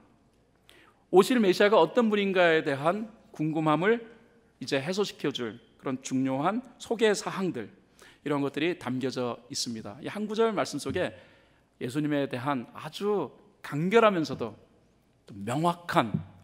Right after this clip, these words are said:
그런 소개 내용이 있기에 우리가 오늘 본문의 말씀을 좀 집중해서 묵상해 볼 필요성이 있습니다. 이사야는 주전 칠백삼십구 년에서 육백팔십 년까지 약 오십구 년간 사역했던 선지자예요.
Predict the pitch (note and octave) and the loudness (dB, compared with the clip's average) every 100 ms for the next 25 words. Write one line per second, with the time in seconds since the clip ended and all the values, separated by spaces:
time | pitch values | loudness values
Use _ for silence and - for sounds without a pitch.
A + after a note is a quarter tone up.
0 | - B2+ A2 - F3 E3+ C#3 B2+ C#3 A#2 | -14 -12 -10 -8 -4 -2 -2 -2 -2 -4
1 | A2+ - F#3 D3+ F#3+ - - - C#3 B2 | -8 -10 0 2 2 -2 -18 -14 -6 -4
2 | B2+ B2 B2 B2+ C3 A#2+ - _ _ - | -4 -4 -6 -4 -4 -6 -10 _ _ -10
3 | A2 - C#3 D3 A2 - - C3+ - - | -10 -6 -4 -4 -4 -12 -16 -16 -14 -16
4 | - - E3+ C3 E3 F#3+ - - - - | -14 -8 -4 -2 0 -2 -4 -16 -16 -14
5 | A#2 - C3 B2 A#2+ A#2 - - C3 - | -14 -6 -4 -4 -6 -8 -10 -12 -10 -8
6 | A#2+ A#2+ A2+ - - - B2 A2 G#2+ A#2 | -8 -8 -12 -18 -16 -12 -10 -10 -10 -16
7 | _ _ - C#3 F3+ F#3 G3 F#3 D#3+ F#3 | _ _ -10 0 4 4 2 0 2 2
8 | D#3+ - - G#3 G3+ - F#3+ G#3 - D#3 | 0 -6 -2 2 2 0 -6 -6 -2 2
9 | D3+ D3 D3+ D3+ F3+ - E3 C#3+ C3+ C3 | 2 0 -4 -2 -4 -2 -2 -2 -2 -2
10 | C3 D3+ B2+ C3+ A#2+ - B2+ B2+ C#3 - | 0 -2 -2 -4 -6 -4 -2 0 -2 -2
11 | D3 B2+ A#2+ - D3+ F#3 - - - _ | -6 -6 -10 -4 -4 -4 -6 -20 -20 _
12 | - F3 D#3+ B2 A2 | -6 -4 -2 -4 -4